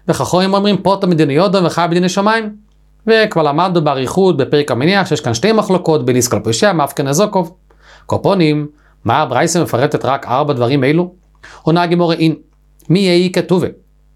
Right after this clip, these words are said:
והנה יצטריך אלי, בארבע אלה יש חידוש מיוחד. מה עוד התימה בדיני שמיים, נמי לא לחייב? כה משמע לן שהוא כן חייב. ולמה הייתי סובר כך? הפרץ גדר בפני בהמס חברוי. מה עוד התימה?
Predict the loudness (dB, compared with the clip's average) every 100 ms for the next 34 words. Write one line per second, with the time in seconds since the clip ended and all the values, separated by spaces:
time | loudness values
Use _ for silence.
0 | _ _ -4 0 0 0 2 0 -2 -2
1 | -2 -2 -2 -2 -4 -4 -8 -12 -20 -8
2 | -2 0 0 0 0 0 -2 -2 0 2
3 | 2 0 0 -6 -6 -20 _ -20 _ -2
4 | 0 -2 0 0 2 2 2 2 0 -2
5 | -2 0 0 2 2 0 0 0 0 -4
6 | -12 _ _ -20 -14 -4 -2 0 -2 -2
7 | -2 0 0 -2 -4 -10 _ 0 0 2
8 | -2 -4 -6 -8 -8 -16 _ -2 -2 0
9 | -2 -2 -2 -2 0 -2 -2 -8 -10 -20
10 | _ -20 -20 -8 -4 0 2 0 0 0
11 | 2 2 0 0 2 2 0 -2 0 0
12 | 0 -2 0 0 0 0